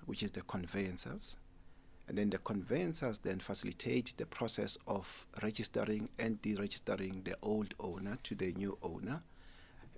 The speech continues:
uh, which obviously will include your rates and taxes, uh, which will also include your, um, uh,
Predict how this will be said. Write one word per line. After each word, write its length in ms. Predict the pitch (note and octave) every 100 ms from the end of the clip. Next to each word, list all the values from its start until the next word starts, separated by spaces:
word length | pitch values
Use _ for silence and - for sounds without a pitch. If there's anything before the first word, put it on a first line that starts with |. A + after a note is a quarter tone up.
| A2
uh, 300 | G#2 G2+ G2+
which 260 | A#2 B2 -
obviously 420 | B2+ A#2 G#2+ A#2
will 180 | G2+ G2 -
include 420 | F#2 - G#2+ G2
your 140 | F#2
rates 200 | G2 G2+
and 140 | G2 -
taxes, 680 | G#2+ - C#3 D3 D#3+ - -
uh, 240 | G2+ G#2
which 220 | G2+ G2 G2
will 120 | F#2+
also 280 | G2+ G2+ G2+
include 600 | F#2+ F#2 - G2+ G2 G2+
your, 420 | G2 F#2+ F#2 F#2 F2+ F2 - - - - - - - - - - -
um, 520 | - G2 F#2 F#2+ G#2 - -
uh, 40 | -